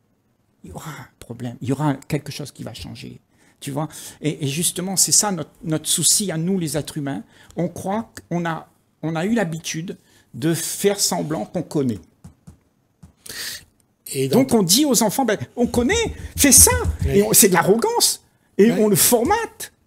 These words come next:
Speaker 2: Sauf qu'aujourd'hui, il y a un problème, ça, on en parlera sans doute, euh, plus longuement, euh, dans la prochaine, dans le prochain échange, c'est qu'aujourd'hui,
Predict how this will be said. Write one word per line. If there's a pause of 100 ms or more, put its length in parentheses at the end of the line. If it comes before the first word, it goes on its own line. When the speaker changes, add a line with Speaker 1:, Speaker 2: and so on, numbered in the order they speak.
(720)
Speaker 2:
Sauf
qu'aujourd'hui,
il
y
a
un
problème,
ça,
on
en
parlera
sans
doute,
euh, (220)
plus
longuement,
euh, (120)
dans
la
prochaine, (400)
dans
le
prochain
échange, (340)
c'est
qu'aujourd'hui,